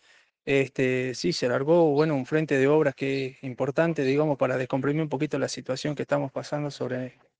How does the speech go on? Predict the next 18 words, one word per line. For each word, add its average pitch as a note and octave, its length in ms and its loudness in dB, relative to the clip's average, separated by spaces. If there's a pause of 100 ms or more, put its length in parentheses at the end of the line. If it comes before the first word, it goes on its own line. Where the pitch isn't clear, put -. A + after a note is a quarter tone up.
(200)
sobre C3+ 280 2
nuestro C3 300 0
sector. F#3+ 540 2 (720)
Este, B2+ 760 0
están C3 320 0
comenzando C3 500 2
la, B2 540 -4
la, C3+ 160 -4
la C3 180 2
obra C#3 360 6
ya C#3 180 2
en B2 580 -4
lo B2 100 -2
que C3+ 200 -2
es C3 120 -4
la B2 140 2
ruta C3+ 320 0
de B2 500 -6